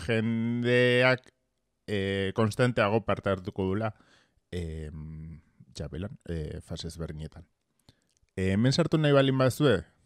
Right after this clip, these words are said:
gogoratu, e, tontakeri bada, eta batzutan, e, tal, baina, bueno, gogoratu, txapela biperekin da, osea,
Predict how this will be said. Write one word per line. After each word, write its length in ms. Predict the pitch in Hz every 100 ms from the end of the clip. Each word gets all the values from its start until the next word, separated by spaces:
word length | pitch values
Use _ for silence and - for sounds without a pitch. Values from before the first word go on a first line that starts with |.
| _
gogoratu, 680 | 98 90 98 117 127 135 92 - _ _ _
e, 80 | 85
tontakeri 500 | - 101 123 165 156
bada, 400 | 127 135 160 165 -
eta 320 | - 101 92 104 104 101 98
batzutan, 520 | 104 104 107 127 143 139 _ _ _ _ _ _ _ -
e, 600 | 131 131 127 127 127 123 120
tal, 160 | 160
baina, 260 | 147 98 98
bueno, 480 | 101 90 - - -
gogoratu, 500 | 107 110 123 120 101 90
txapela 500 | 98 90 120 127 127
biperekin 580 | 110 - 107 101 101 113
da, 100 | 131
osea, 260 | 127 80